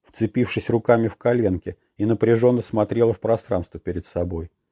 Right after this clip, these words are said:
Неестественно прямая, на зависть иной балерине спина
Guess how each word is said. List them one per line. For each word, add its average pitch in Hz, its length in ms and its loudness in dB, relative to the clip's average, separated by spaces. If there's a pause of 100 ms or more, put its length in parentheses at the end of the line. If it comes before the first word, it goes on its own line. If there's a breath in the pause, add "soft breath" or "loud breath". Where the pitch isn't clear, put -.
(440)
Неестественно 117 680 0
прямая, 131 540 2
на 104 180 2
зависть 117 440 0
иной 117 180 -2
балерине 110 560 2
спина 120 540 -6